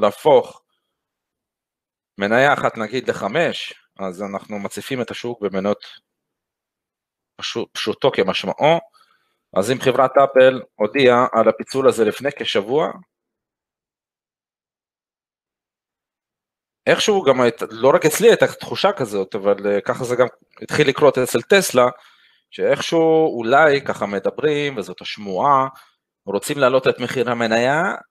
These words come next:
עד לטופ שבטופ שהם רק יכולים, כדי שעדיין המחיר, אה, למניה יישאר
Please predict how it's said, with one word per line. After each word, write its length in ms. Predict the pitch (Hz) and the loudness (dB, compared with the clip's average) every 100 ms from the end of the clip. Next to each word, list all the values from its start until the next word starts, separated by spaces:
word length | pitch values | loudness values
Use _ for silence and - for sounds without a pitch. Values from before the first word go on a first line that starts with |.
| - | -6
עד 180 | 120 | -4
לטופ 400 | 117 107 - - | 0 0 0 -6
שבטופ 520 | - - 127 120 127 - | -2 0 0 -2 -4 -4
שהם 200 | 123 123 | -2 -2
רק 120 | 147 | -4
יכולים, 540 | 127 - 120 156 196 220 _ _ _ _ - | -6 -2 -2 -2 -4 -10 _ _ _ _ -4
כדי 220 | 110 110 | 0 2
שעדיין 500 | 113 107 143 147 127 | 4 4 4 2 0
המחיר, 380 | 110 104 139 143 - - | -2 -2 0 0 -2 -2
אה, 60 | |
למניה 420 | 98 107 107 131 | 0 0 2 2
יישאר 380 | 113 - 120 110 | 2 2 4 4